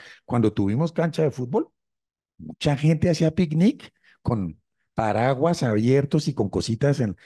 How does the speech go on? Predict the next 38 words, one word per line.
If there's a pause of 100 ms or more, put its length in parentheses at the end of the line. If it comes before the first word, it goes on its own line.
(120)
porque
es
una
delicia.
Y (300)
parte
de
lo
que
dijiste
para
la
digestión,
parte
de
la
digestión,
y
aprovecho
para
preguntarte,
es
caminar
un
poco. (260)
La
gente
después
de
comer (220)
le
gusta,
nos
gusta
caminar
un
poquito,
conversar,